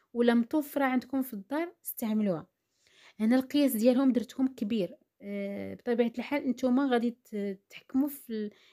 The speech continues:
القياس ديالهم. انا هنا بغيتهم كبار، علاش استعملت هاد المعلقه ديال الكلاص اللي هو كتعطيني حجم اللي هو كبير. من قبل كنت حضرت معكم حريشات ب-، بجوج مذاقات وبمقادير اللي هما مختلفين،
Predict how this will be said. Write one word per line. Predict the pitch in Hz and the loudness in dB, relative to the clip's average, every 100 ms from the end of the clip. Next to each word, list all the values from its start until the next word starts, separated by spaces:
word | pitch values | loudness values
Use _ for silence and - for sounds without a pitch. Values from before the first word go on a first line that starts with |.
| _ | _
القياس | 240 240 294 277 | -10 -4 -2 0
ديالهم. | 208 233 202 175 | 0 0 0 0
انا | 202 214 | -2 -2
هنا | 233 | 0
بغيتهم | 240 240 240 240 | 0 -2 -2 -4
كبار، | 240 - 240 285 | -4 -4 -2 0
علاش | 254 240 233 | 0 -2 -4
استعملت | - 226 220 220 | -6 -4 -2 0
هاد | 208 196 | -2 -2
المعلقه | 214 190 214 - | -4 -4 -6 -6
ديال | 208 214 208 | -8 -2 -2
الكلاص | 196 220 277 349 - _ _ _ | 0 0 0 -2 -6 _ _ _
اللي | 226 | 0
هو | 226 220 | 0 0
كتعطيني | 247 247 196 254 254 | -4 -6 -6 -2 -2
حجم | 254 254 220 | 0 -2 0
اللي | 247 208 | 0 0
هو | 202 | 0
كبير. | 202 180 - _ _ _ _ - - - - | -4 -8 -14 _ _ _ _ -20 -20 -12 -4
من | 240 | -2
قبل | 240 269 | 2 0
كنت | 302 285 | 2 -2
حضرت | 277 202 240 - | -4 -6 -6 -6
معكم | 220 233 - 220 | -6 -6 -6 -8
حريشات | - 233 208 254 294 - | -2 -2 -2 -2 -4 -4
ب-، | - 180 208 202 190 | -12 -8 -6 -4 -6
بجوج | 185 262 262 | -4 -4 2
مذاقات | 254 226 226 220 226 - | 2 2 0 -2 -8 -6
وبمقادير | 185 226 247 247 220 208 | -4 -4 -2 -2 0 0
اللي | 185 202 | -2 -4
هما | 202 | -2
مختلفين، | 202 - - 254 - 262 294 | -6 -8 -4 -4 -2 -2 -2